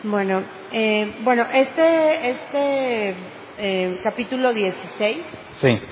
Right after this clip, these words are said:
Speaker 1: eh, nos habla mucho exactamente de lo que está pasando ahorita y, y sí es cierto, es que antes como que había cierta amenaza si no dabas dinero, ¿no?
Speaker 2: Sí.
Speaker 1: Y sí,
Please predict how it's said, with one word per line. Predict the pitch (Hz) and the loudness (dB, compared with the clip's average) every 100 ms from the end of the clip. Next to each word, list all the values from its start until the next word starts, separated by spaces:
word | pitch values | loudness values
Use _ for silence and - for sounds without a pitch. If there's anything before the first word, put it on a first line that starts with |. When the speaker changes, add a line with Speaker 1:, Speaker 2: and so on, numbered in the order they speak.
| - | -4
Speaker 1:
eh, | 202 196 196 208 | -2 -2 -2 -4
nos | 208 208 | -4 -2
habla | 240 233 247 | 0 0 0
mucho | 247 226 247 | -2 -4 -4
exactamente | 233 233 - 233 226 247 | -2 -4 -2 -2 -2 0
de | 233 | 0
lo | 208 | -2
que | 180 | -4
está | 214 | -6
pasando | - 202 220 202 202 202 | -4 -4 -4 -2 0 2
ahorita | 190 185 190 - 196 202 | 2 0 -4 0 0 0
y, | - 185 175 175 175 | -4 -6 -4 -4 -6
y | 220 180 | -6 -4
sí | 226 | 0
es | 214 208 | 0 4
cierto, | 262 247 - 170 - - - - - | 2 2 -2 -4 -6 -12 -12 -14 -4
es | 208 202 - | -2 0 2
que | 240 | 2
antes | 226 226 240 247 - - - - | 2 0 0 0 -4 -16 -16 -10
como | 202 196 185 | -4 -2 0
que | 202 | 0
había | 196 202 196 | 0 0 -2
cierta | - 214 202 226 | 0 -2 0 -2
amenaza | 226 226 214 208 220 196 - - - - - - - - | 0 0 0 -2 -2 -4 -4 -12 -16 -16 -18 -18 -16 -6
si | 196 | -2
no | 185 | 0
dabas | 170 170 175 165 | 2 2 2 0
dinero, | 185 196 214 180 | -2 0 0 0
¿no? | 170 285 - - | -4 -6 -10 -8
Speaker 2:
Sí. | - 113 - - | 0 0 4 2
Speaker 1:
Y | - 196 - | 4 0 0
sí, | 277 | -2